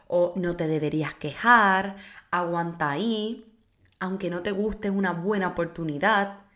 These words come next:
Y estas creencias o comentarios no son malos, para nada. Me parecen muy válidos. Pero la pregunta aquí realmente es, ¿esa es tu historia?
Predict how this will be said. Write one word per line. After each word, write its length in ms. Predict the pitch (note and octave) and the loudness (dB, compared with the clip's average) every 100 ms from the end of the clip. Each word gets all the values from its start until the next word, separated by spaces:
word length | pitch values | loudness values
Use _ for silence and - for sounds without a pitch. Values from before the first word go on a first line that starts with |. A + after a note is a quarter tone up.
| _ - - - - | _ -20 -20 -20 -2
Y 100 | A#3 | 0
estas 260 | B3 D4 D4+ | 0 -2 -2
creencias 420 | D4+ D4+ D4+ B3+ | 2 2 2 0
o 60 | |
comentarios 720 | G#3 G#3 G3 A#3 A#3+ G3+ G3+ - | 0 0 2 2 2 0 -2 -2
no 220 | G3+ F#3+ | 2 2
son 240 | F3+ B3+ G3 | 2 2 2
malos, 400 | C#3+ A3+ - - | 2 0 -2 -8
para 300 | _ D3 C#3 | _ -2 0
nada. 380 | C#3+ D3 C#3+ - - - | 0 -2 -4 -12 -20 -6
Me 120 | F3 | -2
parecen 480 | F3 D#3 - A3+ A3 | 2 2 2 0 0
muy 240 | G#3+ B3+ B3 | 0 2 2
válidos. 720 | D#3+ D3+ C#3 - - - _ _ _ - - | 2 -2 -4 -6 -8 -12 _ _ _ -20 -6
Pero 160 | - A#3 | 2 6
la 140 | A#3+ | 6
pregunta 380 | A#3 A3+ D4+ G#4 | 4 2 0 0
aquí 240 | D4+ C4+ B3+ | 0 2 2
realmente 960 | A3+ F#3 F3 E3+ D3+ D3+ G3 C#4 - _ | 2 2 2 0 -2 -2 -2 -4 -10 _
es, 460 | F3+ F3+ - - _ | -2 -2 -6 -14 _
¿esa 220 | A3 A3+ | -4 -2
es 120 | E4+ - | -6 -2
tu 80 | |
historia? 580 | D#4 - C#4+ A3+ - - | -4 -2 -2 -2 -4 -8